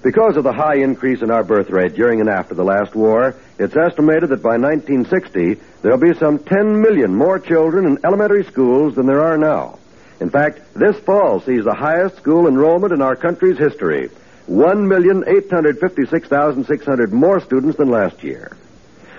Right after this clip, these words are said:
More equipment will be needed, textbooks, playgrounds, and above all, more elementary school teachers.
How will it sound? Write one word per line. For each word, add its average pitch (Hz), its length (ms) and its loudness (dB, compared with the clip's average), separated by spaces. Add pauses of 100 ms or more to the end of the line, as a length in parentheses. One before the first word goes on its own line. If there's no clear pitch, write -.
More 226 220 4
equipment 143 480 0
will 104 80 2
be 117 160 0
needed, 127 360 0
textbooks, 123 580 -2
playgrounds, 101 680 -2
and 101 100 -2
above 156 300 -2
all, 165 180 2
more 156 320 0
elementary 170 400 0
school 156 300 0
teachers. 80 480 -4